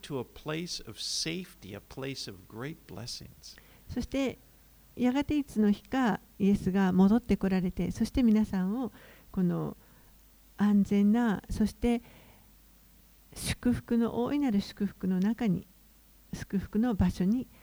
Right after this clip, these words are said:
Speaker 2: 導いてくださいます。
Speaker 1: And, and you can know that's true.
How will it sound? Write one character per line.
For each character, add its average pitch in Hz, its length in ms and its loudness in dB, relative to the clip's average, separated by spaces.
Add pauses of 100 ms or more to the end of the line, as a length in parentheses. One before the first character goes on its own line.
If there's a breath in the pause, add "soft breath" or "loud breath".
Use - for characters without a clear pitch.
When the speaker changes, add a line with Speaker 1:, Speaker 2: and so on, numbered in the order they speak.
(160 soft breath)
Speaker 2:
導 180 340 0
い 170 40 -4
て 165 100 -8
く 156 100 -10
だ 160 100 -6
さ 143 140 -12
い 156 60 -8
ま - 100 -6
す。 113 60 -8
Speaker 1:
And, 104 160 -12 (120)
and 104 180 -12
you 117 280 -12
can 120 260 -14 (760)
know 156 260 -4
that's 143 200 -6
true. - 420 -14